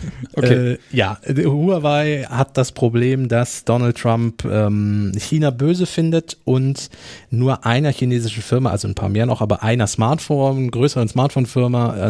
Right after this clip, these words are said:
Speaker 2: äh, untersagt hat, mit Google zusammenzuarbeiten. Das heißt, Huawei hat zwar die Open-Source-Version von Android immer noch für seine Telefone,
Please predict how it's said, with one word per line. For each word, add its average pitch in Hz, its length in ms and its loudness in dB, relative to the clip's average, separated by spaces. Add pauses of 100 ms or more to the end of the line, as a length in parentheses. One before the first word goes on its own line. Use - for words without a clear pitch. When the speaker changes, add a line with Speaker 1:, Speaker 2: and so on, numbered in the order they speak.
Speaker 2:
äh, 107 40 -2
untersagt 117 560 2
hat, - 280 0 (340)
mit 107 260 2
Google 120 240 2
zusammenzuarbeiten. 143 880 0 (380)
Das - 160 0
heißt, 120 320 0
Huawei 117 300 2
hat - 340 -2
zwar 120 560 0
die 113 400 -2
Open-Source-Version 113 1000 2
von - 240 -2
Android 104 380 2
immer 104 180 2
noch 98 160 0
für - 160 -4
seine 101 240 0
Telefone, 127 600 0